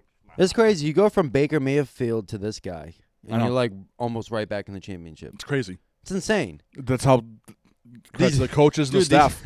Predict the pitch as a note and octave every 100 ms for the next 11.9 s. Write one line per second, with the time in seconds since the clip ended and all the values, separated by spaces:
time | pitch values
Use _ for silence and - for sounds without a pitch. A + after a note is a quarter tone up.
0 | A2+ D3+ C3 - - A#3 B3 F3+ - D3+
1 | B2 _ - F3+ A3+ D#3+ F3+ E3+ D#3 B2+
2 | A#2+ A#2 A2 G2+ F#2 - _ - - E3
3 | - - _ _ _ _ _ - G#2+ F#2
4 | F#2 - D#2 _ _ _ _ _ _ _
5 | - _ _ _ - _ - E3 E3+ E3+
6 | B3+ A3 F3+ F3 E3+ D#3 E3+ G3+ G#3+ F#3+
7 | A#3+ D3+ E3+ F#3 B2+ - - _ _ _
8 | E3 F#3 G#3 G3+ G3+ F#3+ F3+ E3 C#3+ G3+
9 | D#3+ G3+ G#3+ E2+ - - C#3+ F#3 G#3+ G#3+
10 | G#3+ F#3+ G3 C3+ A2+ A#2 - D#3 C3 C3+
11 | - D3 C3+ A#2 A#2+ - A2+ G#2+